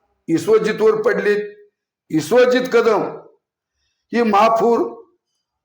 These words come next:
खाली, औदुंबराकडे तिकडं घाटाखाली पाणी नदीला आलं,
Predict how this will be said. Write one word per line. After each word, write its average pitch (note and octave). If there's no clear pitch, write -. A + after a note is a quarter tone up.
खाली, A3
औदुंबराकडे G#3
तिकडं G3+
घाटाखाली F#3+
पाणी G#3
नदीला A#3
आलं, F#3+